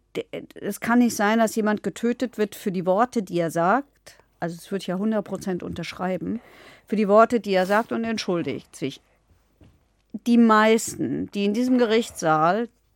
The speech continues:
d-, dieses Video gesehen haben, die diese Stelle auch gesehen haben, hat,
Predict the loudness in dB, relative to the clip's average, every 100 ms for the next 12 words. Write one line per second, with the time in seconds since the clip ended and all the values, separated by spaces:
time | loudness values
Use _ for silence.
0 | _ _ 0 0 2 0 0 -2 -2 0
1 | 2 4 4 2 -2 -2 0 0 0 0
2 | -2 -4 -8 -10 -18 -20 -12 -8 -2 0
3 | 0 -2 0 0 2 2 2 0 -6 -2
4 | -2 -2 -2 -4 -4 -6 -6 _ -20 -20
5 | -2 2